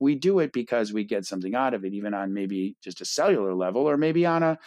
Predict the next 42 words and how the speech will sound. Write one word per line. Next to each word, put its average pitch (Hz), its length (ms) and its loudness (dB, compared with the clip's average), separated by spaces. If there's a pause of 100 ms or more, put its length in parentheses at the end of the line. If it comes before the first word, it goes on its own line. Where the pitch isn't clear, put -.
(200)
another 151 280 2
level, 123 240 2
we're 110 140 0
looking 107 320 -2
for 98 100 -6
something, 98 560 -6
you 101 120 -6
know, 92 180 -4
that 95 140 -6
we 104 120 -4
need 98 200 -4
for 98 100 -4
our 95 60 -2
emotional, 98 540 -4 (340)
um, 95 400 -2
status. 92 480 -4 (240)
Why 123 340 0
social 110 340 -6
media? 104 420 -6
So 123 180 -2
I 120 240 -2
also 123 400 -2
talk 101 360 -6 (140)
with 95 120 -10
my 95 140 -6
clients, 95 640 -8
and 101 140 -6
we 104 100 -4
really 135 560 0
try 131 140 -2
to 131 60 -2
get 131 140 -2
honest 143 280 -2
about 98 260 -4
this. 90 200 -8 (800)
What 123 100 -2
are 139 40 2
you 127 60 2
getting 127 240 -2
out 95 140 -8
of 82 80 -16
it? 85 100 -20